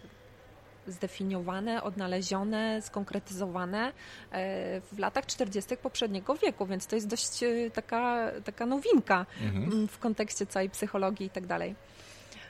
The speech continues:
Speaker 1: Mm, i dlaczego, dlaczego mi się podoba ten freeze? Po pierwsze, on jest bardzo trafny i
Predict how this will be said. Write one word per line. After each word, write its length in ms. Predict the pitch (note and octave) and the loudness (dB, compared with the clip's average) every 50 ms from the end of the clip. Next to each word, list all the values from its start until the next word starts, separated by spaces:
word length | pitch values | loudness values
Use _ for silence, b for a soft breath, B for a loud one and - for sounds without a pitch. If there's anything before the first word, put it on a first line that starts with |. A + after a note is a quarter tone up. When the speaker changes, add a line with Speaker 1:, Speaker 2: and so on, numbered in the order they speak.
| B - G3+ | B -8 -6
Speaker 1:
Mm, 500 | G3+ G3 F#3+ F#3+ F#3+ F#3 F#3 F3+ F#3 G3 - - - - - - - - - - - - - - - - - - - - - - - - G3+ | -4 -2 -2 -2 -2 -2 -4 -6 -8 -10 -14 -20 -20 -20 -20 -20 -20 -20 -20 -20 -20 -20 -20 -20 -20 -20 -20 -20 -20 -20 -20 -20 -18 -10 -6
i 100 | G#3+ G#3+ | -4 -2
dlaczego, 560 | F#3+ A3 A#3 - C#4+ B3+ B3 B3 A#3+ A3+ F3 | 0 0 0 0 2 2 4 4 4 4 2
dlaczego 380 | G#3 A3 G#3+ - B3+ A3 A#3 A3+ | 0 -2 -4 -4 -2 -2 -2 -2
mi 80 | G#3+ | -2
się 100 | - - | -2 -4
podoba 260 | - G#3+ A3 G#3 G#3+ | -4 -4 -2 -2 -4
ten 180 | G#3+ - G#3 G#3 | -4 -4 -6 -6
freeze? 300 | - - - F#3 F3 - | -4 -4 -4 -4 -4 -4
Po 100 | - - | -8 -10
pierwsze, 420 | - - A#3+ B3 B3 - C4 B3+ - | -2 0 2 2 2 2 0 0 0
on 200 | G#3+ A3 A3 G#3+ | 0 0 0 0
jest 320 | G#3+ G#3 G3+ - - - - | 0 -2 -4 -6 -10 -12 -12
bardzo 360 | G#3 - G#3+ G#3+ G3+ - G3 | 0 2 2 2 2 -2 -6
trafny 440 | - - F3+ - - - F#3+ G3 A3 - - - - - B B B B B B B A#3 A3 B B - - | -4 -4 -6 -4 -2 -2 -2 -2 -4 -6 -12 -20 -20 -20 B B B B B B B -18 -18 B B -8 -4
i 560 | G#3+ G#3 G#3 G#3 G#3 G3+ G3+ G3+ G3 G3 | -2 0 0 0 0 0 0 0 -2 -2